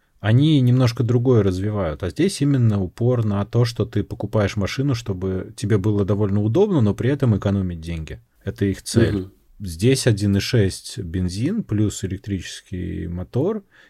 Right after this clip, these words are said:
Speaker 1: и это всё вот так вот работает. Причём она, да, она довольно резвая, м, тоже. Мне, мне нравится, как она ездит. Она очень хорошо управляется, прям очень хорошо. Ну,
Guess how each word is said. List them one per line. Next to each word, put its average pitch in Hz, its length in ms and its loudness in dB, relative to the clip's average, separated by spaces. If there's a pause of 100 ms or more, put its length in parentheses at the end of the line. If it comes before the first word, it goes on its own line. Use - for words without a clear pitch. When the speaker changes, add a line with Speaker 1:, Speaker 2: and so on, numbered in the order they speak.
Speaker 1:
и 110 180 -4
это 123 260 -2
всё 110 260 -6
вот 98 180 -8
так - 200 -10
вот 113 120 -12
работает. 87 520 -6 (360)
Причём 139 340 0
она, 196 140 2
да, 160 220 2
она 139 120 2
довольно 127 380 2
резвая, 120 500 0 (420)
м, 107 180 -4 (100)
тоже. 82 420 0 (120)
Мне, 98 340 0
мне 107 340 4
нравится, 107 480 2
как 87 180 -6
она 92 140 0
ездит. 117 480 -2
Она 110 440 2
очень 117 400 2
хорошо 95 420 -4
управляется, 95 800 -4 (240)
прям 95 280 -2
очень 101 320 -2
хорошо. - 460 -14 (380)
Ну, 117 120 6